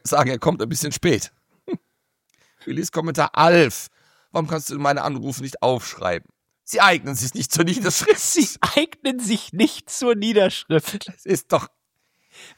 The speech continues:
Speaker 2: They're hardly quotable. Es lohnt, so nach dem Motto, es lohnt sich nicht, sie zu zitieren.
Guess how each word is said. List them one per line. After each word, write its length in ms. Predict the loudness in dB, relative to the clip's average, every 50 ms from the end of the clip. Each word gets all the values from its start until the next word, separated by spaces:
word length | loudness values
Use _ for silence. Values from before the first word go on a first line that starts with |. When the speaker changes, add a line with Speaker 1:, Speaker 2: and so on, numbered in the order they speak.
| 2 2 4 2 0 -16 _ -20 -20 -20 -20 -20 -8 0
Speaker 2:
They're 360 | 4 6 8 8 6 6 6 6
hardly 500 | 6 8 6 6 4 2 2 2 2 0
quotable. 840 | -2 -2 2 4 6 6 6 6 4 4 2 0 0 -2 -4 -8 -12 _ _ _ _ _ _ _ _ _ _ _ _ _ _ _ _ _ _ _ _ -2 0
Es 180 | 2 2 2 0
lohnt, 260 | 2 2 2 2 4
so 140 | 4 4 4 4
nach 260 | 2 2 2 4 4
dem 80 | 6
Motto, 180 | 4 4 4 4
es 160 | 2 2 2
lohnt 280 | 6 6 8 8 6 4
sich 160 | 2 -2 0
nicht, 200 | 0 -2 0 -2
sie 200 | -2 -2 -2 -2
zu 200 | -2 -4 -6 -4
zitieren. 640 | -2 -2 -2 -2 0 0 0 0 0 0 -2 -4